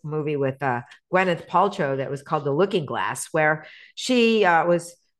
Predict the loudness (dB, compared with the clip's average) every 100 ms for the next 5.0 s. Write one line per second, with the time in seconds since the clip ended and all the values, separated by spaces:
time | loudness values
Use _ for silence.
0 | _ -6 -2 0 -2 -4 0 0 2 -2
1 | -4 -4 -2 0 -2 -4 -4 -2 -4 -8
2 | -8 -4 -4 -2 2 4 4 2 -2 0
3 | -4 -6 -14 -20 _ 0 2 2 0 0
4 | -2 -2 -4 -4 -10 -4 0 2 0